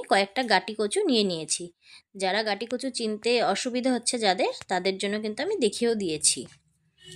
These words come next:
এবারে কচুটাকে কিন্তু একটা ছুরি দিয়ে, এবারে এর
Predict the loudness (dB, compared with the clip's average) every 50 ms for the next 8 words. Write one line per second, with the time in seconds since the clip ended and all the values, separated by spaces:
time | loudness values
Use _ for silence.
0 | -6 -2 -2 0 2 4 4 6 4 4 2 -2 -10 _ -8 -8 -6 -6 -4 -4
1 | -4 -4 -2 -2 -4 -2 -2 -4 -4 -4 -2 0 -2 -2 -2 -6 -16 -20 -20 -18
2 | _ -10 -10 -8 -6 -4 -2 -2 -2 -2 -2 -4 -4 -6 -4 -4 0 2 4 4
3 | 4 2 -2 -8 -18 _ _ _ -14 -8 -6 -4 -4 -4 -4 -6 -6 -6 -6